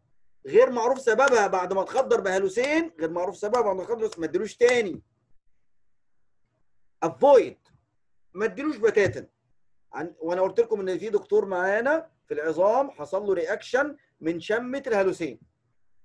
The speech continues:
ممنوع يتعرض للهالوسين بتاتا طول حياته. ده مش، ما، ما، ما غل-، ما غلطتش فيه.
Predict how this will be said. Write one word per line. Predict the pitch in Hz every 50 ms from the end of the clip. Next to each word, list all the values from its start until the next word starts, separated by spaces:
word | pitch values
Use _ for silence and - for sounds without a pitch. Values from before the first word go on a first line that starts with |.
| _ _ _ _ _ _ _ _ _ _ _
ممنوع | 139 156 175 185 190 196 220 254 294 302 294 262
يتعرض | 240 226 226 214 240 233 208 214
للهالوسين | 196 190 196 190 - 220 214
بتاتا | 196 160 151 190 185 190 202 196 185 180 165
طول | 156 _ 277 294 -
حياته. | - 180 156 143 127 - _ _ _ _ _ _ _ _ _ _ _ _ _ - - _ _ _ _ _ _ _ _ _ _ _ _ _ _ _ _ _ _ _ _ - - - - - - _ _ _ _ _ _ _ _ _
ده | 151 196 254
مش، | 285 -
ما، | 220 214 214 208 214 208 196
ما، | 196 185 180 175
ما | 185 190 185
غل-، | 180 165 190 190
ما | 190 185
غلطتش | 185 240 262 262 220 - -
فيه. | - 160 143 113